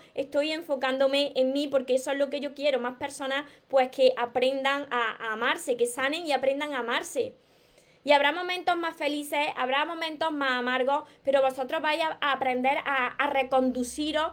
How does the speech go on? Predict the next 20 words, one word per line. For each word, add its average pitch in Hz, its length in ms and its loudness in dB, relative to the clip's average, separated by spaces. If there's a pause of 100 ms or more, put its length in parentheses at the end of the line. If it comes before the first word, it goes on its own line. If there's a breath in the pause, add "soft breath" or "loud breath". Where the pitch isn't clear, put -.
(120)
hacia 294 300 -2
lo 269 140 -2
que 262 120 -2
queréis, 254 460 0 (460)
porque 294 220 -4
somos 302 300 -4
mucho 320 400 -4
más 277 220 -4
que 277 160 0
esto 277 240 -4
que 247 120 0
vemos. 240 360 -2 (600 soft breath)
Tenemos 302 440 0
esa 330 320 0
divinidad, 269 580 0
tenemos 285 420 -2
esa 277 340 -4
parte 269 340 0
de 247 140 4
Dios 247 300 4